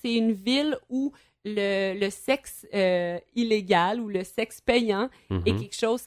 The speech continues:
Speaker 1: qui est, euh, qui est très accessible.
Speaker 2: Ouais. Même on a un gros réseau de mineurs
Speaker 1: Oui,
Speaker 2: aussi.
Speaker 1: exactement. Et deux fois plus tout le temps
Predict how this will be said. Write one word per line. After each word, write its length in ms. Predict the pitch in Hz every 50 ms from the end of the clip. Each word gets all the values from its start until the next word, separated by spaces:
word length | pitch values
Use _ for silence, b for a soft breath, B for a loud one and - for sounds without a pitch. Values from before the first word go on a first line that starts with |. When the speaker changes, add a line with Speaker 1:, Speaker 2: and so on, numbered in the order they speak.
| _
Speaker 1:
qui 420 | _ _ _ _ 196 208 220 220 220
est, 100 | - - -
euh, 580 | 185 185 180 175 170 170 170 170 175 175 175 - -
qui 80 | _ 214
est 80 | - -
très 220 | - 294 262 240
accessible. 640 | 214 208 - - 190 185 - - 220 269 320 285 -
Speaker 2:
Ouais. 100 | 92 85 - _ _ _ _ _ _ _ _ _ _ -
Même 180 | 104 104 104
on 80 | 98 92
a 40 | 90
un 80 | 90
gros 220 | 87 85 90 95 98
réseau 300 | 95 92 90 87 95 92
de 40 | 92
mineurs 420 | 90 87 85 85 90 98 98 -
Speaker 1:
Oui, 160 | 262 302 311 -
Speaker 2:
aussi. 80 | - 226
Speaker 1:
exactement. 560 | 220 196 214 226 226 - - 220 220 254 - - - -
Et 160 | 269 277 226
deux 200 | 208 294 311 349
fois 200 | - - 311 269
plus 340 | - 269 269 277 285 - - - _
tout 80 | - 320
le 80 | 311 -
temps 300 | - - 285 294 -